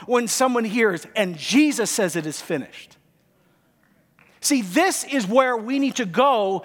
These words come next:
as the church, 'cause confession reminds us that perversion doesn't mark us, and stealing doesn't mark us, and lying doesn't mark us. No, we're marked as children of God who has forgiven us, and he continually reminds us all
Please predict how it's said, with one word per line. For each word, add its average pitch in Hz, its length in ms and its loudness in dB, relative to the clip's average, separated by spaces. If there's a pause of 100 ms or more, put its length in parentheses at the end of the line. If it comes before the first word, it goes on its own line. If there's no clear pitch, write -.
(140)
as 208 180 -2
the 196 120 -6
church, - 500 -2
'cause - 180 -6
confession 311 920 -2 (180)
reminds 220 720 0
us 165 240 -2 (200)
that 208 160 2
perversion 262 800 0
doesn't 226 420 -2
mark 220 340 2
us, 160 280 -4 (200)
and 202 140 -2
stealing 294 600 2
doesn't 208 360 0
mark 202 320 0
us, 156 220 -2 (160)
and 208 200 0
lying 285 460 4
doesn't 208 380 -2
mark 175 260 0
us. 160 160 -10
No, 214 460 0 (160)
we're 196 120 2
marked 233 480 2
as 202 140 -8
children 240 480 0
of 170 140 -4
God 196 400 2 (140)
who 226 100 -4
has 202 100 -2
forgiven 208 480 -2
us, 175 180 -2
and 180 120 -6
he 185 100 -6
continually 294 1000 -2 (160)
reminds 214 560 0
us 165 200 -2 (180)
all 269 500 6